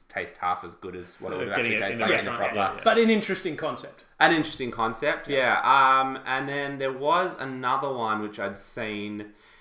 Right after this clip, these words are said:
Speaker 1: It was similar, but I think it was on, like, a train.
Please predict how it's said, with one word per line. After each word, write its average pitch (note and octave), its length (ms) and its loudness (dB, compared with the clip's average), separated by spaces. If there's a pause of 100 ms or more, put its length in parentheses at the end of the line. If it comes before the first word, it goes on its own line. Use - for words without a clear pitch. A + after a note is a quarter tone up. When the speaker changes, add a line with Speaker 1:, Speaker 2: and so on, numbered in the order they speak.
(160)
Speaker 1:
It - 180 -4
was B2+ 300 -2
similar, C#3+ 880 2
but A#2 140 0
I A#2 80 0
think C#3+ 260 -8
it - 80 -8
was B2+ 220 -2 (100)
on, A2 380 0
like, G2+ 300 -2 (400)
a G#2+ 60 -8
train. G2+ 760 -2